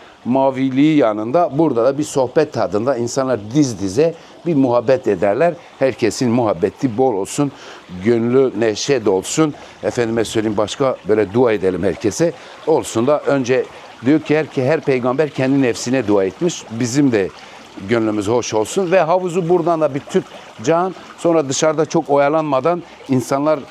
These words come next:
muhtemelen başka arkadaşlar da videonun çekimini yapmışlar, izlemişlerdir. Belki bizim sunumumuz biraz daha, biraz daha farklı olabilir. Ev aynı evdir. İşte biz de başka şekilde yorumluyoruz. Havuzumuz da bu. Zaman uyarlı aydınlatmalardan bahsettik. Bahçe duvarlarının üstünde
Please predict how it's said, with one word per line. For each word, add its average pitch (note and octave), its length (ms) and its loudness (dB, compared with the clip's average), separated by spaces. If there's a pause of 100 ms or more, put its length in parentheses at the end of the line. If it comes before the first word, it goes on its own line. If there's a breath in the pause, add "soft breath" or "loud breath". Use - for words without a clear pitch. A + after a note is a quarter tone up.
(220 loud breath)
muhtemelen E3+ 580 0
başka D#3 260 0
arkadaşlar D3+ 460 0
da B2 140 0
videonun B2+ 400 0
çekimini C3+ 480 0
yapmışlar, D#3+ 600 0 (360 loud breath)
izlemişlerdir. C#3+ 840 0
Belki C#3+ 280 0
bizim C3 200 0
sunumumuz B2 560 0
biraz A#2+ 240 2
daha, B2 180 -2 (1080 loud breath)
biraz A2+ 360 0
daha A#2 300 0
farklı A#2 400 -2
olabilir. A2+ 500 2 (280)
Ev F3+ 160 2
aynı D3+ 320 0
evdir. G2 380 -4
İşte C#3+ 260 -4
biz D3+ 140 -2
de D3 140 2
başka C#3+ 360 0
şekilde G#2 440 -2
yorumluyoruz. G#2 720 2
Havuzumuz D#3+ 520 -2
da D3+ 140 2
bu. G#2 120 -2 (260 loud breath)
Zaman D#3 420 -2
uyarlı D3 320 0
aydınlatmalardan C3 960 0
bahsettik. C3+ 560 -2
Bahçe C3 340 -2
duvarlarının C3+ 360 2
üstünde B2+ 320 -2